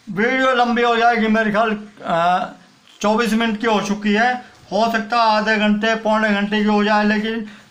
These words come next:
टाइम हो तो देखो, नहीं तो कोई बात नहीं, क्योंकि मैं तो, अ, कहते हैं ना फालतू आदमी हूँ, लेकिन क्या कि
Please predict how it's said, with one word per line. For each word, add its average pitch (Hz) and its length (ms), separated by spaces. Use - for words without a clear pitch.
टाइम 254 320
हो 262 120
तो 262 140
देखो, 233 380
नहीं 262 240
तो 285 100
कोई 240 240
बात 208 220
नहीं, 226 180
क्योंकि 240 1000
मैं 202 300
तो, 233 400
अ, - 340
कहते 180 720
हैं 254 80
ना 285 140
फालतू 202 460
आदमी 196 320
हूँ, 214 200
लेकिन 208 360
क्या 190 160
कि 220 240